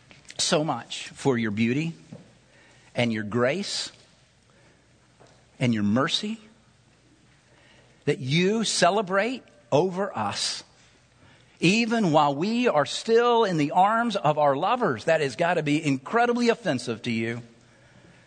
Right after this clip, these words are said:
And yet you have given grace upon grace, more grace. I pray, Heavenly Father, as we in this room can pile up, even in our minds, figuratively, spiritually,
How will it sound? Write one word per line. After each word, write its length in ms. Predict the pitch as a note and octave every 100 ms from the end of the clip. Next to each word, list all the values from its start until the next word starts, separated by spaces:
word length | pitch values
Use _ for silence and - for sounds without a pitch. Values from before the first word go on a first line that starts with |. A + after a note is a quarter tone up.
| _ _ -
And 160 | G#2
yet 260 | A#2+ C#3+ D#3
you 160 | C#3 D3
have 160 | A#2+
given 320 | B2 A#2+ A2+
grace 320 | G#2 C3+ D#3 E3
upon 300 | - G#2+ G2+
grace, 480 | G#2 G2+ - - - _ _ _ _ _ _ _
more 240 | G#2+ A#2
grace. 500 | G2 G#2 F#2+ - - - - - _ _ _ _ _ - - _ - - - _ _ _
I 80 | -
pray, 220 | B2+ D3
Heavenly 340 | C#3 C3+ B2+ A#2
Father, 420 | C#3+ C#3 C3 A#2+
as 200 | A2+ -
we 440 | B2+ C#3+ D3+ D#3 - _ -
in 180 | B2+ C3
this 260 | C3 C#3 -
room 500 | B2 A2+ G#2+ G#2+ A#2+ - - _
can 160 | - A#2
pile 520 | - - D3+ D#3+ D3+
up, 200 | C#3 B2
even 360 | D#3+ E3 G#3 G3
in 100 | D#3+
our 140 | C3+
minds, 600 | B2+ C#3 C#3 B2+ A2+ A2
figuratively, 680 | - D#3+ C3+ D3 C3+ G2 A2
spiritually, 840 | - - C#3+ C#3 C#3 - A2 G2+